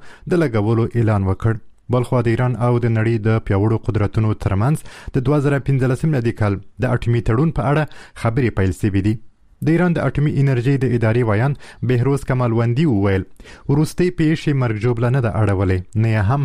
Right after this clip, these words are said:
هوا ککړه کړې، خو زیاته کړې ده چې د نتنز د تاسیساتو د برېښنا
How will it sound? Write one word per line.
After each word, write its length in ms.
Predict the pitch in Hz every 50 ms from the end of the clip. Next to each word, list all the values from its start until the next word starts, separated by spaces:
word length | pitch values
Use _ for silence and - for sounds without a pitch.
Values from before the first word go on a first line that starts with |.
| 117
هوا 240 | 101 101 95 107 110 104 -
ککړه 320 | 101 95 - 107 101 104 95 -
کړې، 180 | 156 143 107 92 - - -
خو 120 | - - 98 95
زیاته 220 | 98 - - 98 - -
کړې 180 | 151 139 139 131
ده 60 | 139 131
چې 180 | - - 135 135 - - - - - - - 131
د 120 | 135 135
نتنز 400 | 135 - - 147 147 147 139 117 113
د 100 | 127 123 -
تاسیساتو 580 | 123 117 113 - 110 - - 123 127 - 123 113 113
د 80 | 104 95
برېښنا 420 | 101 107 107 90 - 117 120 120